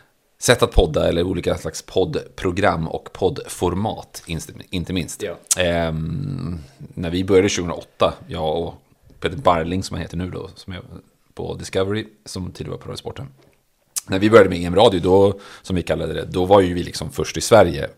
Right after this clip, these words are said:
Speaker 1: på att podda och, och prata om så här dagsaktuella eller veckoaktuella ämnen
Speaker 2: Ja.
Speaker 1: i alla fall. Alltså hela den här Bloggers Who Chit Chat-poddandet.
Speaker 2: Ja.
Speaker 1: Ehm, och, ehm, det var kul då. <laughs> Det saknar jag, alltså det skulle jag inte vilja göra igen,
Speaker 2: Nej.
Speaker 1: eh, så att säga.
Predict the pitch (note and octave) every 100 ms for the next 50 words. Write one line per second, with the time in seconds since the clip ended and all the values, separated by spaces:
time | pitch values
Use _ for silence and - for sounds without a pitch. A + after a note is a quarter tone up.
0 | - D#2+ D2+ - - - - - - _
1 | - F#2 D#2+ E2+ F2+ D#2+ F2 - F2 -
2 | E2 - F2 E2 D#2 D2+ F2 D#2+ E2 E2
3 | - - - - - F#2 E2 D#2+ D#2 -
4 | - - E2+ E2 - E2+ D#2 G2 F2+ F2+
5 | F2+ E2+ D#2 - F2 F2+ - D#2+ - -
6 | - - - E2 E2+ E2+ D#2+ D2+ - -
7 | - - - G2 F#2+ F2+ E2+ - D#2+ -
8 | E2+ - D#2 - - - - - - -
9 | A2+ G2+ E2+ D2+ - - - G#2+ F#2+ D#2+
10 | E2 E2 - - - - - _ - D#2+
11 | D2+ D#2 D#2 _ _ _ G2+ A2+ - F2
12 | F#2+ A2 F2 C#2+ G2 - - - C#3+ C#3+
13 | - E2+ F2+ F2 F#2+ F#2 A#2+ - F2+ E2
14 | D#2+ E2+ D#2+ E2 F#2 - - G#2+ F#2+ E2
15 | - - -